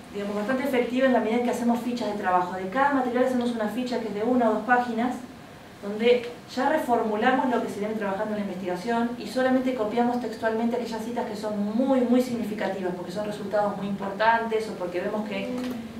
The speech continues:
eh, es impactante cómo está redactado, entonces ponemos citas textuales también. Pero hay una elaboración por parte de los tesistas.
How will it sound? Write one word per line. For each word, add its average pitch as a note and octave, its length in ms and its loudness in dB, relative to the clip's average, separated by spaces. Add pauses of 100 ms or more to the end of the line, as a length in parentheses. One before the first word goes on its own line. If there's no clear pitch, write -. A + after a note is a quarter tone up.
(120)
eh, F3 380 2
es A3 140 0
impactante A#3 600 2
cómo F#3+ 140 -4
está F#3+ 180 -4
redactado, G#3 640 4
entonces G#3 280 -8
ponemos F#3+ 320 -4
citas F3 240 -6
textuales E3+ 400 -2
también. E3 260 -8 (360)
Pero G#3+ 120 2
hay B3+ 80 8
una C4 140 6
elaboración A3+ 480 6
por A#3+ 120 2
parte G#3+ 220 2
de G#3 80 2
los F#3+ 100 -4
tesistas. F3 420 -8